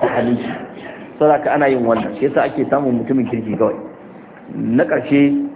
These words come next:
wanda ke shine gaba na hudu, al-azanu fi udhunil mauludi. Allah ya ce, "Yasannu al-azanu fil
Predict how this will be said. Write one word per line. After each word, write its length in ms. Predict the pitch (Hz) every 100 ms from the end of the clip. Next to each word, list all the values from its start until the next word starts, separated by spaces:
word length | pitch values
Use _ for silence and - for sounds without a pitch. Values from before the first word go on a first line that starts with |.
| - - - -
wanda 200 | 147 143
ke 160 | 127 127
shine 160 | 139 123
gaba 200 | 127 123
na 80 | 123
hudu, 400 | 123 127 127 120 -
al-azanu 880 | 117 107 110 110 123 135 127 127 123 - -
fi 160 | - -
udhunil 460 | 123 123 131 117 107
mauludi. 560 | 104 110 123 117 110 - - - - - - 127
Allah 180 | 131
ya 120 | 120 117 120
ce, 60 | 113 110
"Yasannu 720 | 104 107 139 143 139 123 120
al-azanu 640 | - 113 110 120 135 123 113
fil 160 | 113